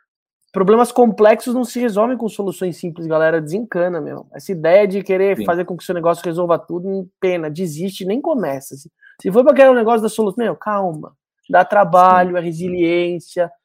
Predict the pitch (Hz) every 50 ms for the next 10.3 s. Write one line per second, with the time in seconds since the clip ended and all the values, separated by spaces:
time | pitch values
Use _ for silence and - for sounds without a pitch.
0 | _ _ _ _ _ _ 175 185 208 190 220 220 220 208 202 202 208 220 226 208
1 | 185 185 185 185 170 175 208 220 196 185 165 165 180 190 190 185 151 147 - _
2 | _ _ _ _ _ _ _ _ _ 156 170 226 269 277 - 247 262 254 226 220
3 | 220 220 220 220 247 226 196 190 180 175 185 190 190 185 160 175 233 294 294 285
4 | - 277 262 240 - - 240 240 247 226 220 214 226 269 269 - 285 - 285 269
5 | 262 240 226 - 233 - - 233 - _ - 208 190 180 170 160 147 147 _ _
6 | _ _ _ _ _ _ _ _ _ - 175 185 180 - 190 180 196 220 220 220
7 | - - 202 202 196 185 - - 170 160 156 170 180 208 226 214 185 165 160 -
8 | - 190 170 - - 220 220 214 220 226 - - 226 226 220 - 262 240 214 170
9 | 151 170 202 208 196 175 156 - 175 160 _ 170 156 143 151 _ _ - 175 202
10 | 220 208 180 147 143 143